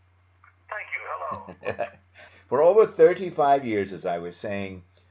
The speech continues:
Speaker 2: Doctor Dan Elash has been a, a leader in visionary c-, counseling and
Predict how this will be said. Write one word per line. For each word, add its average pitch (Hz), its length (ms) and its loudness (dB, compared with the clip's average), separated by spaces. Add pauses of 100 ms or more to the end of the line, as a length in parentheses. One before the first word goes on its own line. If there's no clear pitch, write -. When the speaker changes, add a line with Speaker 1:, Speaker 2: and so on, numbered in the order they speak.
(140)
Speaker 2:
Doctor 151 340 0
Dan 123 460 -2
Elash 101 580 -4
has 95 400 -6
been 98 280 -8
a, 87 300 -12 (260)
a 92 140 -10
leader 92 580 -8
in 95 220 -12
visionary 117 640 -2
c-, 107 80 -16 (340)
counseling 127 840 -6
and 85 380 -8